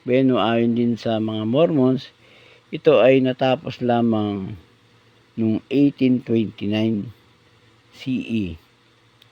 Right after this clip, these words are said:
Kaya ang Book of Mormons ay halos dalawang daan taon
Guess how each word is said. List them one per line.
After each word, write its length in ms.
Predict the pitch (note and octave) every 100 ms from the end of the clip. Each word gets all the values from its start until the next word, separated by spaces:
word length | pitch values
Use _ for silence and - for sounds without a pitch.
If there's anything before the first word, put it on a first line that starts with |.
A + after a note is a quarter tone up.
| _ _ _ _ -
Kaya 240 | A2+ A2
ang 160 | G#2 A2
Book 160 | G#2+
of 80 | G#2+
Mormons 560 | A2 C3 C#3 C3+ C3 B2
ay 240 | F#2 G#2+
halos 800 | F#2+ A2 A2+ A#2 - - - - - _ _ _ _
dalawang 640 | A2+ A2+ A#2 B2 B2 A#2+
daan 320 | G#2+ A2 A2+ G2+
taon 560 | F#2+ G2 A2 G2 F#2